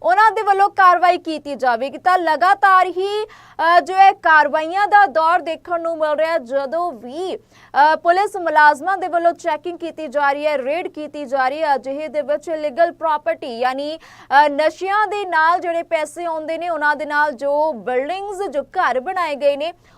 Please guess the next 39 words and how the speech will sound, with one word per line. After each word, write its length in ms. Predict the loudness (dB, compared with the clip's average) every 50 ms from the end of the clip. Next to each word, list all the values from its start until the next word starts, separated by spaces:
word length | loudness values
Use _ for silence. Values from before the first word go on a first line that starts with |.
| _ _ -4
ਉਹਨਾਂ 380 | -2 -2 2 4 4 4 4
ਨੂੰ 200 | 2 0 -4 -4
ਵੀ 160 | -2 -4 -4 -4
ਢਾਇਆ 460 | 0 2 2 2 4 4 2 2 2
ਜਾ 260 | 2 0 0 2 4
ਰਿਹਾ। 120 | 4 2
ਲਗਾਤਾਰ 560 | 2 2 0 -2 -4 -6 -4 -2 0 0 0 0
ਬੁਲਡੋਜ਼ਰ 560 | 0 0 0 2 4 2 2 2 0 -2 -2
ਦਾ 280 | 0 0 2 2 2
ਐਕਸ਼ਨ 300 | 2 0 -4 -14 -12 -10
ਵੀ 100 | -10 -10
ਦੇਖਣ 400 | -8 -6 -8 -8 _ -10 -10 -8
ਨੂੰ 160 | -4 -4 -2 -2
ਮਿਲ 180 | -2 -2 -2
ਰਿਹਾ। 180 | -2 -4 -4 -2
ਲਗਾਤਾਰ 720 | 0 0 0 0 0 -4 -2 0 2 4 4 4 4 2 -2 -10 -20 _ _
ਖਬਰਾਂ 340 | -4 -2 -2 0 2 0 2
ਇਹ 100 | 2 0
ਵੀ 120 | -2 -4 -4
ਸਾਹਮਣੇ 460 | -2 -2 -2 0 0 0 -2 0 2
ਆ 180 | 2 2 2
ਰਹੀਆਂ 340 | 2 0 -4 -4 -4 -6 -4
ਨੇ 140 | -4 -6 -8
ਕਿ 200 | -8 -8 -10 -8
ਜਿਹੜੇ 280 | -6 -6 -6 -6 -6 -8
ਨਸ਼ਾ 460 | -6 -6 -6 -8 -4 -4 -2 -2 -2
ਤਸਕਰ 500 | -2 -2 -6 -6 -6 -6 -6 -4 -4 -4
ਨੇ 160 | -4 -4 -4
ਆਪਣੇ 420 | -2 -2 -2 -4 -6 -8 -8 -8
ਘਰ 280 | -10 _ -6 -4 -4 -4
ਛੱਡ 280 | -6 -8 -8 -8 -8 -8
ਕੇ 180 | -10 -10 -12
ਭੱਜਦੇ 440 | -10 -6 -6 -4 -4 -6 -8 -8 -8
ਹੋਏ 200 | -6 -4 -6 -6
ਨਜ਼ਰ 360 | -6 -6 -8 -6 -6 -4 -2
ਆ 160 | -2 -2 -2
ਰਹੇ 180 | -2 -4 -4 -6
ਨੇ 120 | -6 -8
ਕਿ 280 | -8 _ -10 -8 -8 -8